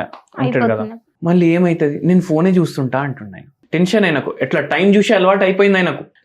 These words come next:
Speaker 1: దాంట్లో టెన్షన్లతోటి, స్ట్రెస్ తోటి ఇవన్నీ కలిపి, మళ్ళీ ఆహారం కూడా సరిగా లేదు కాబట్టి ఆయనకు అట్లా స్టార్ట్ అయిపోయింది.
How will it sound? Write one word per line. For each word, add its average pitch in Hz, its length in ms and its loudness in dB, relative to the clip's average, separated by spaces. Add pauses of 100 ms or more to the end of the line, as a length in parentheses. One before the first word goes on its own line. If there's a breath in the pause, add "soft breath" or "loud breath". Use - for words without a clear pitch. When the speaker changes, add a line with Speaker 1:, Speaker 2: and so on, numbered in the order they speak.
(140)
Speaker 1:
దాంట్లో 185 680 -2 (200)
టెన్షన్లతోటి, 180 840 0
స్ట్రెస్ - 420 -4
తోటి 202 480 0 (360 loud breath)
ఇవన్నీ 165 360 0
కలిపి, 185 260 2
మళ్ళీ 180 260 2
ఆహారం 190 480 2
కూడా 202 160 2
సరిగా 175 320 2
లేదు 165 280 2
కాబట్టి 180 680 -2 (400 loud breath)
ఆయనకు 165 240 -2
అట్లా - 180 -4
స్టార్ట్ 127 300 -4
అయిపోయింది. - 280 -10